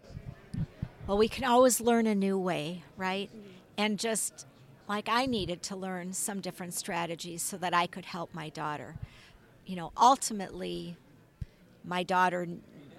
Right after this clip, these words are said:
Speaker 1: needed to be able to grab a hold of that hope and that help and move forward. And I do think prayer,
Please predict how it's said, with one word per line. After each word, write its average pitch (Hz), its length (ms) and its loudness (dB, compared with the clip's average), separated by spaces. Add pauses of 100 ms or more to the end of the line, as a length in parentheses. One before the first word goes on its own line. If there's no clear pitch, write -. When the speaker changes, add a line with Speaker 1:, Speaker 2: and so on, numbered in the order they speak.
(100)
Speaker 1:
needed 202 500 4
to 180 320 0
be 180 260 -4
able 175 500 -2
to 170 480 -4 (160)
grab 180 300 6
a 160 40 -4
hold 175 320 -2
of 151 80 -6
that 135 300 0 (300)
hope - 460 -2
and 160 180 -6
that 139 220 -6
help 156 420 -8 (440)
and 175 220 -2
move 170 200 -6
forward. - 640 -6
And 190 220 -2
I 196 160 2
do 233 240 -4
think 214 400 -4 (240)
prayer, 196 600 0